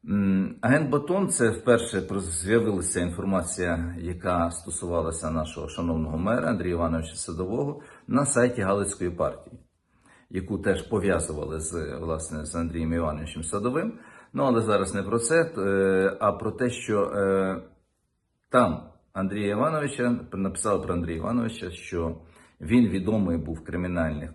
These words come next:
колах на псевдо Батон. Ну, ви можете почитати в словниках, там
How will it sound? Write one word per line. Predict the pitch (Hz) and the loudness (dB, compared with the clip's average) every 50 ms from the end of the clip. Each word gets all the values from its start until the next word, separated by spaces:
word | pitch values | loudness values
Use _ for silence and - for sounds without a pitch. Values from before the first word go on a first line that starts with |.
| - - | -8 -4
колах | 110 113 123 120 117 - - | 0 0 2 2 0 -2 -4
на | - 80 80 | -4 -4 -4
псевдо | 80 - - - 98 98 95 82 82 | -4 -4 -2 0 0 0 0 -2 -6
Батон. | 80 76 85 82 - - - - - _ _ _ - _ _ _ - - - _ | -6 -4 -6 -6 -6 -6 -12 -14 -14 _ _ _ -20 _ _ _ -20 -20 -14 _
Ну, | - 151 | -2 2
ви | 143 | 6
можете | 131 120 113 - - - | 6 6 6 4 0 -6
почитати | 78 - - - 98 90 - - - - | -8 -6 -6 -6 -4 -4 -4 -4 -4 -6
в | - | -10
словниках, | - - 78 80 85 95 90 - - - - - | -8 -6 -4 -2 -2 -2 -2 -2 -2 -2 -2 -4
там | 90 85 82 80 80 80 | -4 -2 -2 -4 -4 -6